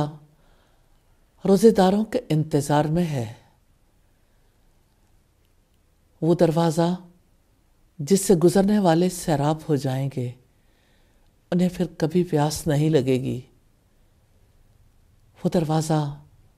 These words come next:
हमारे लिए भी खुल सकता है। वो दरवाज़ा रोज़ादारों के लिए है। जब रोज़ादार गुज़र जाएंगे, फिर उनमें से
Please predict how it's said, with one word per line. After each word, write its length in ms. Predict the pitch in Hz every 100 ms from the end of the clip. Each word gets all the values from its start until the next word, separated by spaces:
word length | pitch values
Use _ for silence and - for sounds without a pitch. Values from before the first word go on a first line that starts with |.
| _
हमारे 380 | - 143 147 151
लिए 180 | 175 180
भी 140 | 175
खुल 220 | 185 - 156
सकता 440 | - 143 - 131
है। 200 | 113 131 - _ _ _ _ _ _ _ _ _ _ _ _ _ _ - _ _ _ -
वो 80 | 190
दरवाज़ा 440 | 208 214 226 262
रोज़ादारों 680 | 240 196 220 196 147 160 190
के 120 | 226
लिए 200 | 214 170
है। 240 | 131 113 - _ _ _ _ _ _ _ _ _ _ _ _ _ -
जब 180 | 151 147
रोज़ादार 440 | 143 139 185 196 196
गुज़र 280 | 196 196 202
जाएंगे, 560 | 202 196 208 180 143 - - _ _ _ _ _ -
फिर 120 | 247
उनमें 180 | 254 269
से 140 | 277